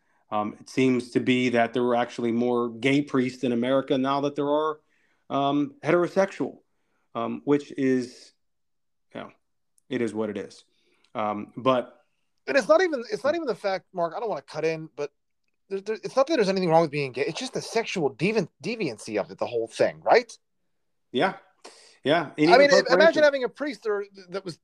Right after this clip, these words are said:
Speaker 2: that, that they were all a bunch of bookies or something. You know, understand what I'm saying here? It's just, it's not,
Speaker 1: Yeah.
Speaker 2: it's, it's not the act. It's not, we're, you're not anti-gay. You're not this.
Speaker 1: Yeah. And even, even recently, Pope Francis,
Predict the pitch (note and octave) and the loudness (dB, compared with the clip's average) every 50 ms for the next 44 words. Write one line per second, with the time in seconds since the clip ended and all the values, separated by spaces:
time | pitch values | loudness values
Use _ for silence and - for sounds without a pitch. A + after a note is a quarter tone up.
0 | E3+ E3 F3+ G3 F3+ F3 F#3+ F3 - F#3 F#3 F3+ F3+ F#3+ F#3+ F#3 F3+ E3+ F#3 F#3+ | -4 2 2 2 2 2 0 -2 0 0 0 2 4 4 4 4 2 0 -2 -4
1 | D3 E3+ D#3 A3 B3+ - F3 - - - - _ - B2+ B2 - D#3 C3 - - | -4 0 0 0 0 0 -6 -20 -20 -20 -20 _ -18 -16 -14 -12 -12 -14 -14 -18
2 | - - _ _ _ _ _ _ - - D#4+ F4+ D#4+ D#4+ E4+ F4+ D#4+ - F4 E4 | -20 -20 _ _ _ _ _ _ -6 -4 -2 -2 0 -2 -2 -2 -2 -2 -2 -2
3 | D4+ B3+ G3 - A#3 A#3+ C4 A#3+ C4 C4+ B3 A#3 _ - B3+ A3+ - _ - G3+ | -2 -2 0 2 2 2 2 0 0 0 0 -2 _ -14 -16 -16 -16 _ -20 -20
4 | - - - B3 A3+ A3 G#3+ - - D#3 _ _ _ _ _ - - - A#2+ - | -18 -10 -4 -2 0 0 -2 -4 -10 -20 _ _ _ _ _ -4 -2 0 2 2
5 | G3+ - - - - B3+ A3 - - G#3+ C4+ D#4+ D#4+ _ _ - E3+ F#3 F#3 D3 | 0 -2 -4 -8 -6 -6 -4 -2 2 4 4 4 2 _ _ -6 -6 -4 -2 0
6 | D#3+ D#3+ D#3+ D3 - D3 C#3+ - G3 G#3+ G3 - F#3 F3 E3+ _ F3+ E3+ D#3+ D#3+ | 2 2 2 2 0 -10 -8 -2 -2 -2 -2 -2 -6 -10 -10 _ -16 -16 -12 -8
7 | E3 F#3+ A3 G#3 _ - G3 G#3+ A3 G3+ A3 G3+ G3 F#3+ E3 D#3+ E3+ F3+ F3+ E3 | -4 -4 -4 -4 _ -6 -4 -4 -2 2 2 4 4 4 4 4 2 2 2 0
8 | D#3+ D#3 E3 E3+ - - D3+ D3+ D3+ C#3+ - D#3+ - _ _ _ _ _ _ _ | -2 -4 -6 -6 -4 -2 -2 -2 -2 -4 -10 -20 -20 _ _ _ _ _ _ _
9 | _ _ _ _ _ _ _ _ _ _ _ _ _ _ _ _ _ _ _ _ | _ _ _ _ _ _ _ _ _ _ _ _ _ _ _ _ _ _ _ _
10 | _ _ _ - A#2+ B2 D3 C#3 - - _ _ - - - - - - - _ | _ _ _ -6 -4 -2 -2 -2 -4 -10 _ _ -20 -20 -20 -20 -20 -20 -12 _
11 | - D#3 D#3+ F3 G3 F#3 F#3 E3+ E3+ F3+ F#3 F3+ F#3 F3 D#3+ D#3 E3+ F3+ F3 - | 0 2 4 4 4 2 0 -2 0 0 0 2 2 0 2 0 0 -2 -2 -4
12 | D3+ C3+ B2 B2+ C#3+ C#3 C#3 C#3 C#3 C#3 C#3 C3 C3+ C3 B2 - - | -6 -6 -6 -4 -4 -6 -4 -4 -6 -6 -6 -6 -6 -8 -10 -10 -16